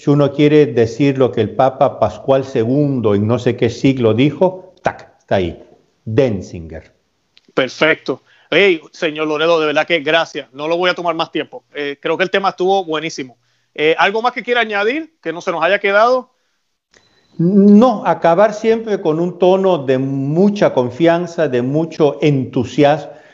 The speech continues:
Speaker 1: ¿Sabe de dónde viene la palabra entusiasmo?
Speaker 2: No.
Speaker 1: Entous-, lleno de Dios.
Speaker 2: Ah, no.
Speaker 1: Lleno de Dios.
Speaker 2: Qué bonito, no sabía eso.
Speaker 1: Entusiasmo. Bueno,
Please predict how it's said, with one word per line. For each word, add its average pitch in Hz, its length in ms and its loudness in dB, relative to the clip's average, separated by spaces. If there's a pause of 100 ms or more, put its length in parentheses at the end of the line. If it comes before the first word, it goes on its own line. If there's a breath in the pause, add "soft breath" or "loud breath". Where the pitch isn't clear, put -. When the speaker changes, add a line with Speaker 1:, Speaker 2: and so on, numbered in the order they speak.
Speaker 1:
¿Sabe 220 280 0
de 139 180 -2
dónde 165 240 2
viene 160 300 0
la 127 160 2
palabra 135 520 0
entusiasmo? 113 1160 -2 (600)
Speaker 2:
No. 139 440 -14
Speaker 1:
Entous-, 175 1300 0 (400)
lleno 156 540 2
de 139 100 0
Dios. 135 580 -2 (680)
Speaker 2:
Ah, 226 1200 -2
no. 160 180 2
Speaker 1:
Lleno 180 300 4
de 127 120 0
Dios. 120 520 -2 (220)
Speaker 2:
Qué 151 180 0
bonito, 165 640 0
no 147 100 0
sabía 160 320 2
eso. 165 280 -4
Speaker 1:
Entusiasmo. 117 360 -4 (420)
Bueno, 135 380 -2